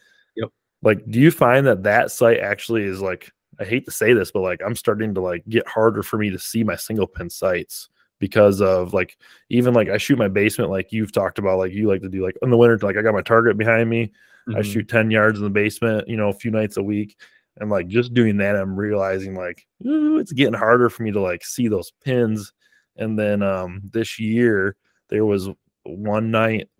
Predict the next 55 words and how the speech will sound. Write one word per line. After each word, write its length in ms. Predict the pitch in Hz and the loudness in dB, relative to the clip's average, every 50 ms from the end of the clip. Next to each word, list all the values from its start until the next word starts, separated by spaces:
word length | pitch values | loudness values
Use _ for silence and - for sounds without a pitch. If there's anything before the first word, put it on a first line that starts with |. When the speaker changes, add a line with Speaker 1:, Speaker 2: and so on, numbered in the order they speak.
| _ - | _ -14
Speaker 2:
that 140 | 113 101 98 | -8 -6 -4
I 100 | 95 95 | -2 -2
was 120 | 95 92 98 | -2 -4 -2
out 240 | 98 104 107 107 - | 0 0 0 0 0
there 160 | 110 101 98 | 0 -2 -2
and 100 | 95 95 | -2 -4
I 80 | 92 92 | -4 -2
had 140 | 98 98 | -2 -2
a 40 | 95 | -2
buck 280 | 92 92 101 107 - - | 0 0 0 0 2 0
out 260 | 92 90 92 92 95 | 0 0 0 -2 -2
and 220 | 98 95 95 90 - _ _ _ _ _ _ - | -4 -6 -8 -12 -16 _ _ _ _ _ _ -4
I 80 | 107 107 | -2 -2
really 420 | 107 104 98 104 110 120 123 120 107 | 0 0 0 4 6 8 8 6 6
struggled 520 | - - - 107 98 104 107 101 98 92 | 2 -4 -2 0 2 2 2 0 -2 -2
to, 60 | 90 87 | -2 -4
like, 300 | 90 87 85 - - - _ _ _ _ _ _ _ _ - | -4 -4 -6 -10 -14 -20 _ _ _ _ _ _ _ _ -4
pick 160 | 139 117 - | -4 -2 0
him 140 | 107 101 104 | -2 0 0
up 200 | 104 104 - - | 0 0 -2 -6
in 80 | 90 87 | -10 -10
the 60 | 92 | -14
pin 360 | _ _ - 117 113 104 95 | _ _ -2 -2 0 0 -2
because 400 | 92 87 - - 98 92 90 85 | -4 -6 -4 -4 -2 -2 -2 -4
it 80 | 92 78 | -6 -6
was 160 | 87 90 87 92 | -6 -8 -8 -6
getting 180 | 101 98 92 90 | -6 -6 -6 -6
hard. 180 | - - - | -8 -12 2
So 100 | - 120 | 4 6
I 60 | 113 117 | 8 10
was, 220 | 117 104 92 - | 8 8 6 2
in 100 | 90 117 117 | -4 0 2
your 120 | 127 135 | 2 2
colorblind, 600 | - - 123 127 123 110 101 101 98 98 101 104 | 6 6 8 8 8 6 4 2 0 0 -2 -2
you've, 160 | 110 104 - - _ | -4 -4 -8 -12 _
you've 140 | 117 107 - | -14 -6 -4
talked 200 | - 101 98 - | -4 -4 -4 -4
about 220 | - 98 95 - - | -2 -2 -2 0 -2
that. 240 | 107 107 101 82 - | -2 -2 -2 -4 -4
So 220 | - 87 90 - _ _ _ _ _ _ _ _ | -4 -4 -4 -6 _ _ _ _ _ _ _ _
how 100 | - 117 | 0 2
does 120 | 131 156 156 | 4 4 6
that 160 | 170 151 113 | 4 4 4
Garmin 300 | 107 107 113 123 123 107 | 4 2 2 2 0 -2
sight 360 | - - - 117 110 101 - - _ _ _ _ _ _ _ _ _ _ _ | -4 0 0 0 0 0 -2 -8 _ _ _ _ _ _ _ _ _ _ _
deal 180 | - 120 120 117 | 0 2 4 4
with 140 | 110 101 98 | 4 2 -2
your 160 | 98 101 95 - - | -4 -6 -8 -6 -6
eyes, 360 | 104 101 101 101 98 95 85 | -6 -4 -2 -2 -2 -2 -4
I 100 | 90 90 | -10 -10
guess? 300 | 85 90 87 87 - - | -8 -8 -8 -8 -8 -10
Does 120 | - 95 95 | -10 -8 -8
it 100 | - - | -8 -6
help 360 | - 110 120 147 - - - | 2 4 6 6 6 4 2
or 340 | 117 107 98 92 90 90 - | 0 0 0 -2 -6 -8 -12